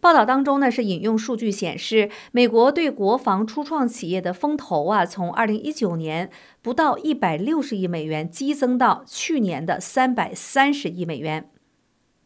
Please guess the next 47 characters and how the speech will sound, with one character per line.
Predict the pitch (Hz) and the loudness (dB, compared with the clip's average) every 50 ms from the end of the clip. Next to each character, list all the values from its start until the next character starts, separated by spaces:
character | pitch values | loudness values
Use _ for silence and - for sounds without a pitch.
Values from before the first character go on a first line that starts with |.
| _ - - - - - - - - _ | _ -20 -20 -20 -20 -20 -20 -20 -20 _
翻 | _ - - 254 240 233 240 | _ -4 2 4 4 4 6
了 | 247 233 220 208 190 185 185 180 | 4 4 4 6 6 4 4 2
两 | 180 180 175 156 135 147 | 2 0 0 0 -2 -4
倍 | 165 - 240 226 185 | -2 2 4 4 4
哈。 | 160 160 175 165 160 - - - _ _ _ _ _ - - - | 2 0 -4 -6 -6 -6 -10 -12 _ _ _ _ _ -20 -10 -2
翻 | - 208 | 0 0
了 | 214 214 | 2 2
两 | 196 190 165 139 170 165 | 2 0 -2 -4 -4 -4
倍。 | 196 190 175 - - - - - - - - - | -2 -2 -2 -4 -10 -18 -20 -20 -20 -20 -10 -2
那 | 285 | 2
么 | 285 294 | 2 4
到 | 277 294 285 | 6 6 4
今 | 285 311 339 | 4 2 0
年 | 330 311 302 | -2 -2 -2
头 | 302 - - 214 214 | -4 -2 2 4 4
五 | 294 359 403 339 208 - | 4 4 2 0 -2 -4
个 | 190 185 | -4 -2
月 | 185 196 208 196 - | 0 2 2 2 2
就 | - 240 220 | 0 0 0
已 | 190 160 | 0 0
经 | 165 180 175 165 | -4 -6 -8 -6
达 | 175 160 175 | -6 -6 -6
成 | 190 - 190 170 | -6 -6 -4 -4
了 | 170 165 | -2 -2
两 | 165 165 151 196 269 | -2 -2 -2 0 0
百 | 311 262 190 | 2 2 2
多 | 170 170 175 | 2 0 -2
项 | 170 - 208 170 165 | -2 -2 -4 -4 -4
国 | 165 - 170 180 | -4 -2 -2 -2
防 | 196 180 160 165 170 | -2 -2 -4 -4 -6
和 | 170 - 165 | -6 -6 -6
航 | 160 160 - - 156 156 165 208 | -8 -6 -6 -6 -6 -4 -6 -6
空 | - - 277 277 277 | -6 -4 -4 -4 -4
航 | 277 - - 165 165 165 190 | -4 -10 -12 -10 -8 -8 -8
天 | - - 247 254 | -6 -4 -2 -2
企 | 262 254 - 135 | -2 -4 -6 -8
业 | 135 165 160 | -6 -6 -4
的 | 151 | -6
交 | 151 - 175 165 160 170 | -4 -4 -2 0 0 0
易， | 170 170 | -2 -6
价 | 170 - - 233 208 190 | -6 -2 0 0 0 0
值 | 165 - 175 160 156 - | -2 -4 -6 -6 -6 -6
一 | - 202 185 170 | -6 -4 -4 -2
百 | - 165 151 156 | -2 -2 -2 -4
七 | 156 - - - | -6 -6 -4 -4
十 | 220 214 - 151 | -4 -4 -4 -6
亿， | 160 175 170 151 | -6 -6 -6 -8